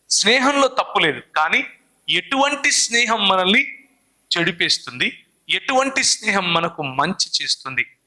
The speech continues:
ఈ విచక్షణ మనలో ఉండాలి. నిన్ను అడిగేది ఒకే ఒక్క నువ్వు చెల్లించాల్సిన మూల్యం ఏంటి అనంటే, అన్నిటికంటే ఎక్కువగా ప్రభు అయిన యేసుక్రీస్తును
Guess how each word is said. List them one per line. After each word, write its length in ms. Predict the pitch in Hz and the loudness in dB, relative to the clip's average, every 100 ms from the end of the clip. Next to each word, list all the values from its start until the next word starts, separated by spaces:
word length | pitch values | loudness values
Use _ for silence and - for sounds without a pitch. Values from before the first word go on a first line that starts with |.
| _ _ - | _ _ -2
ఈ 180 | 175 196 | 0 0
విచక్షణ 680 | 139 170 262 262 - 208 | -2 -4 -4 -2 -2 0
మనలో 340 | 185 156 143 131 | 0 2 2 2
ఉండాలి. 300 | 120 113 - _ _ _ _ _ _ _ _ _ 170 | 2 0 -2 _ _ _ _ _ _ _ _ _ 2
నిన్ను 280 | 190 190 147 | 4 4 2
అడిగేది 640 | 175 233 247 160 175 214 | 0 2 0 2 2 2
ఒకే 400 | 175 196 240 247 | -2 0 0 0
ఒక్క 360 | 247 202 - 202 165 170 - _ _ _ _ - - _ - | 2 0 0 0 0 -2 -6 _ _ _ _ -20 -20 _ 0
నువ్వు 200 | 190 196 - | 2 4 2
చెల్లించాల్సిన 680 | 185 226 226 202 180 - 165 | 2 0 2 2 0 0 -4
మూల్యం 420 | 143 175 196 151 - _ 170 | 2 4 4 0 -6 _ -8
ఏంటి 280 | 190 170 | -6 -6
అనంటే, 500 | 135 127 - 214 240 _ _ _ - | -6 -6 -4 -4 -4 _ _ _ -2
అన్నిటికంటే 880 | 208 311 381 392 330 277 254 240 202 | 0 2 4 2 0 -2 -2 0 0
ఎక్కువగా 520 | 180 - 180 147 131 | -2 0 2 2 2
ప్రభు 440 | - - 160 160 | -2 -2 -2 2
అయిన 140 | 175 165 | 2 2
యేసుక్రీస్తును 960 | 151 - - - - 190 - 143 120 | 0 0 -4 -6 -2 -2 -2 -4 -4